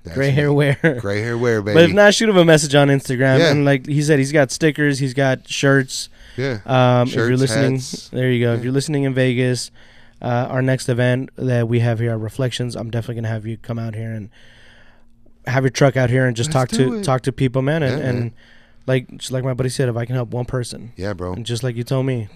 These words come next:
Speaker 1: Yeah.
Speaker 2: Tomorrow Needs You.
Speaker 1: I mean, my truck has room for, my truck has more room for, for, uh, unfortunately for Sharpie and, and, uh,
Speaker 2: <laughs>
Speaker 1: and for paint
Speaker 2: Yeah.
Speaker 1: pens, man. But yeah.
Speaker 2: Perfect, man. Well,
Speaker 1: Yeah.
Speaker 2: thank you very much. Thank you all for listening. And, uh, like he says,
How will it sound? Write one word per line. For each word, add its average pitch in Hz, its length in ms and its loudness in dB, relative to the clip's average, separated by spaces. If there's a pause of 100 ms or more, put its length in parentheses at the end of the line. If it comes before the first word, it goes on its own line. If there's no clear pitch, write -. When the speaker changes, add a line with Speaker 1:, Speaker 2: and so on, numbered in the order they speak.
Speaker 1:
Yeah. 95 100 -6
Speaker 2:
Tomorrow 117 220 -4
Needs 110 240 -8
You. 87 100 -14 (120)
Speaker 1:
I 95 60 -10
mean, 101 320 -8 (260)
my 92 180 -14
truck 123 240 -14
has 127 200 -12
room 135 220 -12
for, 123 240 -14
my 113 160 -12
truck 151 220 -10
has 151 180 -4
more 151 240 -4
room 151 320 -8
for, 123 400 -10
for, 117 260 -10
uh, 120 220 -6 (280)
unfortunately 127 680 -4
for 117 140 -8
Sharpie 123 520 -6
and, 110 160 -10
and, 107 280 -10
uh, 104 120 -4 (380)
Speaker 2:
<laughs> - 400 -18
Speaker 1:
and 110 120 -8
for 113 100 -8
paint 120 260 -4
Speaker 2:
Yeah. - 80 -10
Speaker 1:
pens, 101 220 -8
man. 101 260 -8
But 95 120 -10
yeah. 104 240 -8 (140)
Speaker 2:
Perfect, 113 360 -4
man. 110 140 -6
Well, 113 100 -6
Speaker 1:
Yeah. 104 60 -8
Speaker 2:
thank 151 180 0
you 160 60 -2
very 156 120 2
much. 147 240 0
Thank 139 220 -4
you 139 80 2
all 131 80 2
for 135 120 -4
listening. 131 600 -2
And, 120 360 -4
uh, 120 220 -2
like 117 160 -4
he 147 160 -4
says, 151 400 -2